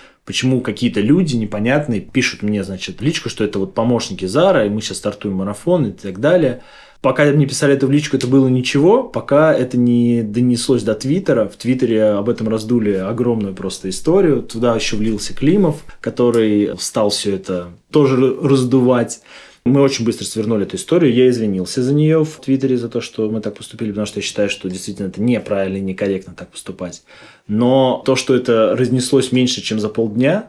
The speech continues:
вот эта вся история просто такая вф, и всё, уже весь интернет гудит о том, что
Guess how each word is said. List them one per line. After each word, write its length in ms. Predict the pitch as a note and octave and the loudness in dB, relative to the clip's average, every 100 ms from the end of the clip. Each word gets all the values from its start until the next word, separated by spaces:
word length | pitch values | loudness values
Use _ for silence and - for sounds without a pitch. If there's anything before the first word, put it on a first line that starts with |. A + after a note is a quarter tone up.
| _ | _
вот 140 | F#2+ - | -14 -10
эта 140 | F#2+ | -8
вся 220 | F#2 G#2+ | -4 -4
история 320 | G2 - A2 G2 | -2 0 0 0
просто 320 | G#2+ F#2+ - | -2 -4 -8
такая 220 | E2 E2 | -14 -14
вф, 520 | - A#2+ B2 G#2+ - _ - | -12 -6 -6 -6 -12 _ -8
и 180 | A#3 B2 | -2 0
всё, 280 | - D3 B2 | 2 2 2
уже 200 | G#2 A#2 | 2 0
весь 280 | C3 C3 B2+ | 2 2 0
интернет 360 | B2 B2+ B2+ | -2 0 0
гудит 320 | A#2 A#2 D3+ | -2 0 0
о 60 | D#3 | 0
том, 200 | B2 C3 | -2 -4
что 320 | - G#2+ G2+ | -4 -6 -6